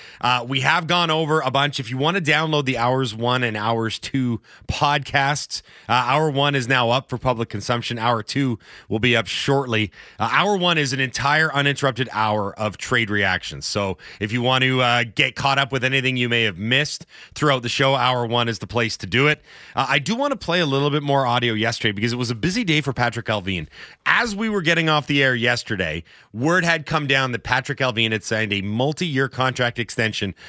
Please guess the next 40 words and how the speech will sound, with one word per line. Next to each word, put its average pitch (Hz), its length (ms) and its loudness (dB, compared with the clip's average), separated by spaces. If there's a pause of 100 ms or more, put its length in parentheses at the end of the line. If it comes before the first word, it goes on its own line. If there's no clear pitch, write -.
(160)
to 139 120 -2
remain 139 320 4
the 156 60 2
general 135 340 2
manager 107 540 2 (260)
of 147 220 2
the 135 40 -4
Vancouver 123 440 0
Canucks. 117 360 -2
Now, 135 140 4
I 131 80 2
think 180 180 -2
it 208 60 -2
might 165 180 2
be 143 140 0
an 131 60 -4
interesting 131 480 -4
exercise 101 760 -4 (260)
to - 100 -4
go 135 120 0
back 139 260 0
and 131 120 -4
look 135 140 -2
at 143 100 -4
some 139 180 -2
of 127 40 0
the 120 60 -2
things 127 240 -2
that 117 100 -6
he 104 120 -6
said 123 560 -2 (400)
in 160 140 2
his 143 180 0
press - 280 0
conference 123 540 -2
following 143 500 0
news 135 220 -2
of 107 80 -8
the 104 120 -2
extension, 107 760 -2